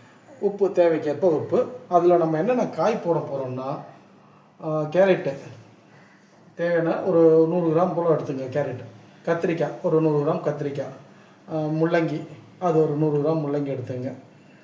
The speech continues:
ஆ, வெண்டைக்காய், ஆ, அவரைக்காய், பீன்ஸு, கூட வெங்காயம், தக்காளி, கருவேப்பிலை, கொத்தமல்லி. ஓகே,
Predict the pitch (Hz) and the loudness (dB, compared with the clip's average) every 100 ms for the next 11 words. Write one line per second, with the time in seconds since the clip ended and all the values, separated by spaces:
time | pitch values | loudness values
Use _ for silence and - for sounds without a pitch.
0 | _ 156 151 147 151 170 185 - 202 - | _ -4 0 0 2 2 2 2 0 0
1 | - - - - - 165 160 156 165 180 | -10 -20 -20 -20 -8 -2 0 2 0 0
2 | 185 226 - - - - _ - 175 165 | 2 0 -2 -14 -20 -20 _ -8 -2 -2
3 | - 110 - - - - _ _ - - | -2 -8 -14 -20 -20 -20 _ _ -20 -6
4 | 202 202 190 165 165 185 190 151 151 139 | 0 2 2 2 2 2 0 -2 0 0
5 | 226 - - 180 185 170 175 196 156 147 | -2 -6 -2 4 4 4 2 0 0 -2
6 | 123 113 - - - - - - - - | -4 -8 -12 -20 -18 -18 -18 -20 -20 -14
7 | 165 | -8